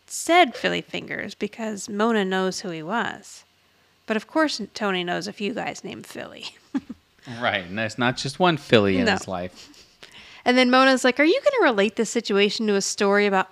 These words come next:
Speaker 1: of colorful characters you knew in Brooklyn?" Of course he is. That's what Tony does. That's, uh, he always has, um, interjections about people from Brooklyn. So he's like, "You know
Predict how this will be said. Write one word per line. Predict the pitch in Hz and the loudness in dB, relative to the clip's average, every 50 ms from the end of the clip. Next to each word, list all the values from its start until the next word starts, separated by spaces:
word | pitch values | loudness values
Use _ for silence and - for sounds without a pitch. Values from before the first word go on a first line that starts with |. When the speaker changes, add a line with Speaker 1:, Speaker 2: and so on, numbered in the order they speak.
| _ | _
Speaker 1:
of | 226 202 - _ | -2 -2 -2 _
colorful | - - 262 240 247 247 - - 240 240 | -4 0 2 4 4 4 2 0 -4 -4
characters | - - 233 214 208 202 - 214 208 196 | -2 2 2 2 2 2 0 0 0 0
you | 208 214 | 0 0
knew | 202 202 202 | 0 0 0
in | 202 190 | 0 0
Brooklyn?" | 180 185 185 - 233 233 240 269 | 0 0 0 0 -4 -4 -4 -2
Of | 302 370 - _ | -4 -4 -6 _
course | _ - - 587 571 539 - - | _ 2 4 4 4 4 0 0
he | - 302 - - 135 | -2 -2 -2 -2 0
is. | 185 208 202 196 196 185 170 - - - - | 2 2 4 2 2 -2 -4 -8 -10 -10 -6
That's | - - 359 - | -4 -4 -4 -2
what | - 311 277 | -4 -6 -2
Tony | - 320 330 330 330 311 | -2 0 0 0 0 0
does. | 330 330 339 370 381 349 277 208 175 170 170 - - - - _ _ _ _ _ _ _ _ _ _ _ | 2 2 4 4 4 4 4 2 0 -2 -8 -10 -12 -12 -14 _ _ _ _ _ _ _ _ _ _ _
That's, | 294 277 - | -8 -6 -4
uh, | - 233 247 262 269 | -4 -4 -2 0 2
he | 302 302 320 | 2 4 4
always | 320 330 349 370 370 370 339 311 - - | 4 4 6 6 6 6 4 2 -2 -8
has, | 233 233 240 240 233 220 208 196 | -4 0 2 4 4 4 4 4
um, | 214 202 185 185 180 170 170 170 | 2 2 4 2 0 -2 -4 -6
interjections | - - 214 208 202 190 - 190 180 175 - - 208 196 190 196 - | -2 0 2 2 2 0 0 -2 -2 -2 -4 -8 -8 -8 -8 -8 -10
about | 196 - 185 170 170 - - | -4 -2 0 0 0 -2 -2
people | - 208 202 196 196 185 | -4 -4 -2 -2 -4 -4
from | - - 185 170 165 156 151 - | -4 -6 -6 -6 -6 -8 -10 -12
Brooklyn. | - 170 170 180 - - - - - - _ _ _ _ - - - - - - _ | -8 -8 -8 -8 -10 -18 -18 -18 -18 -20 _ _ _ _ -20 -18 -16 -16 -16 -14 _
So | - 269 277 | 2 4 4
he's | 269 311 277 294 | 4 4 6 6
like, | 277 269 233 | 4 4 4
"You | 302 320 | 2 4
know | 320 320 311 302 285 - 151 | 4 6 6 6 4 2 0